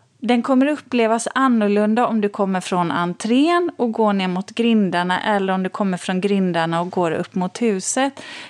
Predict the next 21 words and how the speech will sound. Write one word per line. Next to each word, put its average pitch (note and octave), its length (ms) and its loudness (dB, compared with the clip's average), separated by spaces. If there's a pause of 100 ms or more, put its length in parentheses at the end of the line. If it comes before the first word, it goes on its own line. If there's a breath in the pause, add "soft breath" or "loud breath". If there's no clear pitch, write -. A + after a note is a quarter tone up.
Du A3 100 -2
kommer A#3+ 260 2
få B3 200 0
lite A#3 300 0
olika G#3+ 340 0
perspektiv. A3+ 760 -2 (400 loud breath)
Och - 80 -2
det A#3+ 120 2
var C#4 120 2
också - 340 -4
en E4+ 120 2
tanke D4 420 2
just F3+ 380 0
det F#3 80 0
här E3+ 280 0
med E3 460 -4 (720 loud breath)
vilka A3+ 560 2
växter G3 520 -4
sätter - 500 -4
jag E3+ 180 0
då E3 340 0